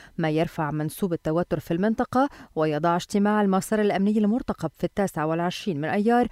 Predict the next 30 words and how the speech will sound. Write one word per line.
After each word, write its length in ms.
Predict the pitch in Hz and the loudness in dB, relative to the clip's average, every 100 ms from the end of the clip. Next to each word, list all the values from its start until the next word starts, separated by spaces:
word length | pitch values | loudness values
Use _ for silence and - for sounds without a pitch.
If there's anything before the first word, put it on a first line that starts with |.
| - - - | -6 -10 -2
أمام 260 | 233 240 240 | 2 2 2
اختبار 520 | - 247 269 320 247 | 0 0 2 2 0
حساس 560 | - 165 - 208 214 | -2 -2 0 0 0
بين 160 | - 160 | -2 -4
التصعيد 560 | 151 165 - 185 208 180 | -4 -6 -4 0 2 4
ومحاولة 720 | 170 165 156 196 196 247 269 | 2 0 -2 0 2 2 0
الاحتواء. 560 | 208 175 - 156 135 117 - _ _ - | -2 -4 -2 0 2 0 -4 _ _ -2
ماذا 260 | 262 349 370 | 2 4 4
يعني 300 | 320 311 262 | 4 4 4
عمليًا 720 | 202 185 196 208 190 190 185 | 4 2 2 2 2 2 0
توسيع 380 | 185 175 - 196 | 0 0 0 0
العمليات؟ 760 | 160 143 160 160 160 139 90 - _ | 0 -2 -2 -2 -2 -2 -4 -10 _
وهل 300 | - 147 165 | -6 -4 0
نحن 260 | 202 - 175 | 0 -2 -4
أمام 220 | 143 165 | -2 -2
مرحلة 440 | 160 147 - 202 180 | -2 -4 -2 -2 -2
مدنية 520 | 160 156 151 185 180 143 | -2 -2 0 0 0 0
جديدة؟ 500 | 156 180 208 240 269 _ - _ | 0 0 2 2 0 _ -20 _
كيف 260 | 156 143 160 | -6 -4 -2
سينعكس 520 | 190 202 214 233 226 | 0 0 0 0 -2
القرار 400 | 220 - 226 294 | -2 0 0 2
الإسرائيلي 560 | 294 190 - 175 185 214 | 0 -2 -2 -2 0 0
على 180 | 202 170 | 0 -2
اجتماع 440 | - 180 190 202 | -4 -2 0 0
المسار 380 | 170 156 - 196 | -2 -2 0 0
الأمني؟ 520 | 170 160 165 175 131 - - - 160 | 0 -2 0 -2 -4 -12 -20 -8 -2
وهل 500 | 151 139 208 185 139 | 0 2 2 2 0
يهدد 460 | 151 156 185 165 - | 0 0 0 -2 -4
فرص 300 | 190 170 - | -4 -4 -6
التهدئة؟ 640 | - 208 214 208 185 | -2 0 0 2 2